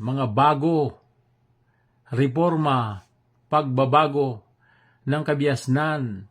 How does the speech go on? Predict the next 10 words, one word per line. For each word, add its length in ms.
kinagis 560
ng 240
kultura, 720
mga 260
aral 640
at 240
mga 320
simulain, 760
ang 320
matutunghayan. 1040